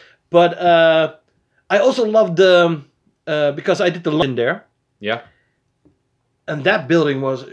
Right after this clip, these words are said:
Speaker 1: it was crazy, you know? <laughs>
Speaker 2: Mm-hmm.
Speaker 1: And, uh, like I said, the history of, of, of Lo-, uh, London is great. You
Speaker 2: Mm.
Speaker 1: got, um, uh, oh, oh, I mean, of England, you
Speaker 2: Yeah.
Speaker 1: got Queen Victoria, uh, uh, Sweeney Todd,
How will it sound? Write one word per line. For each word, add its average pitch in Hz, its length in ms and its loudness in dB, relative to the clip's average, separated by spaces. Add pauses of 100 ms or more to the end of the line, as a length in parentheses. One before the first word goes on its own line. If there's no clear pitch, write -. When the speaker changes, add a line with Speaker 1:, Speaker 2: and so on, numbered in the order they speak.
(160)
Speaker 1:
it - 120 -12
was 127 220 -12
crazy, 127 420 -10
you 110 60 -14
know? 131 180 -8
<laughs> - 40 -12
Speaker 2:
Mm-hmm. 113 440 -2
Speaker 1:
And, 170 160 2
uh, - 180 -8 (280)
like 165 200 -2
I 170 40 -6
said, 185 200 -2
the 147 60 0
history 151 480 -4
of, 135 220 -4 (100)
of, 131 260 -6 (320)
of 139 140 -6
Lo-, 139 260 -6
uh, 127 200 -6
London 143 320 -2
is 127 120 -8
great. 143 300 -2
You 117 100 -12
Speaker 2:
Mm. 98 40 -6
Speaker 1:
got, 135 280 0 (360)
um, 120 360 0 (720)
uh, 113 300 -10
oh, 156 220 -8
oh, 151 120 -6
I 175 120 -2
mean, 170 220 -2
of 147 120 -6
England, 170 520 -4 (220)
you 90 100 -10
Speaker 2:
Yeah. - 60 -8
Speaker 1:
got 127 260 0
Queen 160 240 -4
Victoria, 127 640 -2
uh, 113 600 -8 (140)
uh, 131 120 -14
Sweeney 156 420 -6
Todd, 127 420 -2